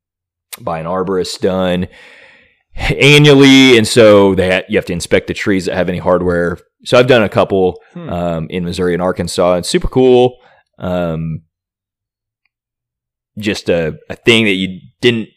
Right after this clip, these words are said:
Speaker 1: wouldn't necessarily think about, but theme parks and stuff, like,
Speaker 2: What,
Speaker 1: uh,
Speaker 2: make sure trees aren't <laughs> gonna hit people on roller coasters? <laughs>
Speaker 1: Yeah, yeah. Well, risk assessments are huge. So I've been a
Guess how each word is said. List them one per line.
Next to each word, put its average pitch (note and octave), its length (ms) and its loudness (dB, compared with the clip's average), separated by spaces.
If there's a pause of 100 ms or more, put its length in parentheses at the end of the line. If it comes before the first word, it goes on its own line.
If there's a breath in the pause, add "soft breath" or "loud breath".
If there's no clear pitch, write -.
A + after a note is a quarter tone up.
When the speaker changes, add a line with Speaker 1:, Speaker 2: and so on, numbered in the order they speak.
Speaker 1:
wouldn't B2+ 240 0
necessarily A#2 400 0
think A#2 300 0
about, A2 460 6
but G2 160 2
theme D#3+ 180 2
parks C3+ 300 2
and A#2+ 100 -4
stuff, A#2 380 0
like, G2 140 -4 (320 loud breath)
Speaker 2:
What, F2+ 100 -6
Speaker 1:
uh, F2+ 360 0
Speaker 2:
make A#2+ 120 -6
sure B2+ 220 -10 (580 soft breath)
trees A#2 360 -10
aren't D3 380 -12
<laughs> - 60 -16
gonna A#2 120 -6
hit C#3 200 -4
people C#3 260 -4
on B2+ 120 -2
roller C#3 200 2
coasters? E3 540 -2 (120)
<laughs> - 100 -14
Speaker 1:
Yeah, C3 380 4
yeah. A#2 460 4
Well, C#3+ 720 4
risk C#3+ 460 4
assessments B2+ 440 2
are F#2+ 100 6
huge. G2 380 4
So A#2+ 120 4
I've A#2 160 4
been A2+ 140 4
a F2+ 100 4